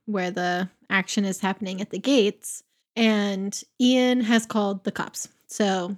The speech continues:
Chris and Donna show up, as they would. They manage to get some of the people out of the way by being like, "You, you know, you can sit on the sidelines and watch,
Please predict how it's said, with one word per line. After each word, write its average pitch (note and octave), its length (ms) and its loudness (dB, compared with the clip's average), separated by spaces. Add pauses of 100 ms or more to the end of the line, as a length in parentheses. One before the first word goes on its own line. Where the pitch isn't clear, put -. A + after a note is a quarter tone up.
(140)
Chris A#3+ 260 2
and D4+ 100 4
Donna A3+ 260 6
show G#3+ 260 2
up, F3 240 0 (380)
as G3 180 -6
they A3+ 100 0
would. G#3+ 420 4 (460)
They C4 540 6
manage A3+ 720 6
to G3+ 640 4 (320)
get A#3+ 220 4
some A#3 300 4
of B3 80 6
the B3 80 6
people B3+ 380 4
out A#3 160 4
of A#3 120 2
the B3 100 4
way A#3+ 380 6 (320)
by G#3+ 140 4
being G#3+ 240 6
like, G#3 260 2
"You, C4 180 2
you C#4+ 180 0
know, D4+ 60 6
you D4 160 8
can F4 140 -2
sit E4+ 200 4
on D4 100 6
the B3+ 100 4
sidelines A#3 540 4
and G3+ 120 2
watch, F3+ 500 0